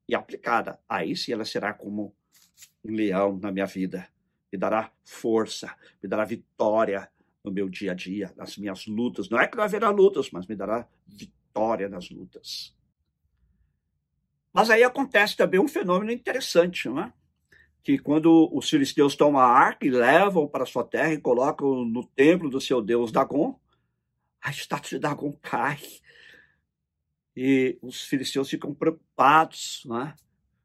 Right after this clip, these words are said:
Dizem, "O que está acontecendo aqui? Será que os deuses", eles achavam que os israelitas tinham vários deuses também, como eles, que não é verdade. Ah, "dos israelitas estão contra nós." Aí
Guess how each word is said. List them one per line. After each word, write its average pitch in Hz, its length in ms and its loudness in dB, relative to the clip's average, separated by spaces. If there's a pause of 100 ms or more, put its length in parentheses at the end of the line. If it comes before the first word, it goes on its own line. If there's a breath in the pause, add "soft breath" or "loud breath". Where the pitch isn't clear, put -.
(1160)
Dizem, 120 200 -10
"O - 40 -14
que - 100 -20
está - 180 -6
acontecendo 143 680 -4
aqui? 135 400 0
Será 120 320 -6
que - 140 -10
os 104 160 -8
deuses", 123 520 4
eles 95 140 -14
achavam 104 340 -4
que 113 100 -12
os 104 80 -10
israelitas 107 420 -8
tinham - 180 -12
vários 110 260 -4
deuses 107 360 -2
também, 123 320 2
como 127 260 -2
eles, 117 480 0 (520)
que - 100 -14
não 92 80 -2
é 101 60 4
verdade. 110 500 0 (540 loud breath)
Ah, 113 460 4 (640)
"dos 107 260 -4
israelitas 131 400 0
estão - 160 -4
contra 143 300 -4
nós." 131 500 2
Aí 147 480 -2